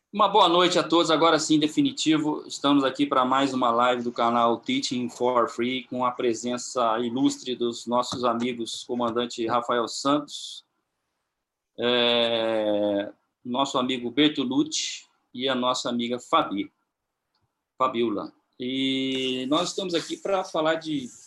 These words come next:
alguns assuntos, né? É, mais uma vez, passando para vocês aí o nosso conhecimento, as experiências dos nossos, é, amigos, né?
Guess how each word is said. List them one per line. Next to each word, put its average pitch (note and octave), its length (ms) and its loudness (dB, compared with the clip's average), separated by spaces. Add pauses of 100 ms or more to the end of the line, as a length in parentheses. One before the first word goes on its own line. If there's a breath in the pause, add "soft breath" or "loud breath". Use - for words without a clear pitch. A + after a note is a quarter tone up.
alguns C#3 360 -4
assuntos, - 680 -6
né? D3 300 -4 (760 soft breath)
É, G#2+ 360 -2
mais C#3+ 260 2
uma C3+ 180 2
vez, D3 300 2
passando B2+ 480 -2
para B2 140 0
vocês A#2 440 -2
aí A#2 220 0
o A2+ 60 -4
nosso A2+ 260 -6
conhecimento, A#2 760 -6
as A2+ 120 -4
experiências A#2+ 760 -4 (160)
dos G#2 160 -16
nossos, - 600 -6
é, G#2 220 -8
amigos, A#2 580 -4
né? C3 200 -6